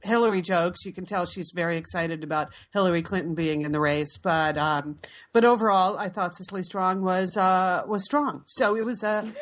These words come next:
it was a, it was a good night with, uh, good night with some bad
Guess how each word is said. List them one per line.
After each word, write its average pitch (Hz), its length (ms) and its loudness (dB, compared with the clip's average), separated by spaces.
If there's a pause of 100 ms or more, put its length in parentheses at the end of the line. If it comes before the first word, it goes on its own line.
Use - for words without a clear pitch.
(260)
it 294 100 2
was 277 120 4
a, 294 60 4
it 277 240 -2
was 285 120 0
a 311 80 2
good 294 220 0
night 349 340 2
with, 285 200 -4 (200)
uh, 269 140 -4 (300)
good 330 120 -2
night 330 200 2
with 294 100 -4
some 277 160 -4
bad 262 300 2